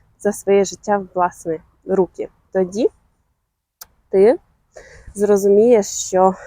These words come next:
тільки від тебе залежить твоє життя і твій стан. Тому що бути нещасним і бути нещасливим досить просто. А бути щасливим дуже тяжко.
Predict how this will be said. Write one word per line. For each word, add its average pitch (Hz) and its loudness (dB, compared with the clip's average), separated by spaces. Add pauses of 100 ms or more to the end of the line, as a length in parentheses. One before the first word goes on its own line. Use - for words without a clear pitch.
(840)
тільки 277 -4
від 240 0
тебе 226 2
залежить 196 0
твоє 180 0
життя 180 -2
і 220 0
твій 180 -4
стан. - -12 (160)
Тому 175 -4
що - -18 (140)
бути 226 2
нещасним 277 2 (260)
і 202 -6
бути 226 2
нещасливим 247 0 (440)
досить 202 0
просто. - -6 (680)
А 196 -4
бути 175 -8
щасливим 262 -2 (380)
дуже 185 -2 (280)
тяжко. - -8